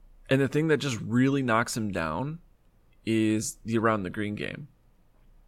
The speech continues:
So I'm willing to buy into that. Considering we're looking at the last two P G A championships, I get it, different courses, everything like that. Um, thirtieth and thirty-third, but he's coming into his game. And at nine thousand nine hundred, I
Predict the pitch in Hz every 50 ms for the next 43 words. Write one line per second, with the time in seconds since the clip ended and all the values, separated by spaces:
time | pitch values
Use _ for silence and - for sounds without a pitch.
0 | _ _ - - - - - - - 135 120 113 131 131 127 139 170 185 170 127
1 | 101 92 101 95 92 101 117 117 95 82 78 87 98 - 110 104 - 147 156 185
2 | 180 165 135 127 135 131 131 123 113 - 90 90 98 107 113 - - 113 - 120
3 | 107 - 113 98 92 - - 101 104 101 - - 117 - - - - - 110 -
4 | 98 98 101 104 92 - 113 107 - 85 - - - 104 110 113 110 107 110 113
5 | 104 - - 92 98 - 87 71 67 76 - - 113 123 156 175 170 - - -
6 | - - - - - - - - - - - - - - - - - - 101 98
7 | 95 95 92 82 - - 117 117 117 117 120 117 117 101 98 - 104 107 107 92
8 | - - 101 110 143 147 - 190 214 208 - 226 214 202 185 170 151 135 117 101
9 | - - 87 - - - - - - - - - 120 117 90 73 110 117 117 117
10 | - 110 107 113 107 101 101 104 98 78 87 98 104 120 143 147 - - 202 208
11 | -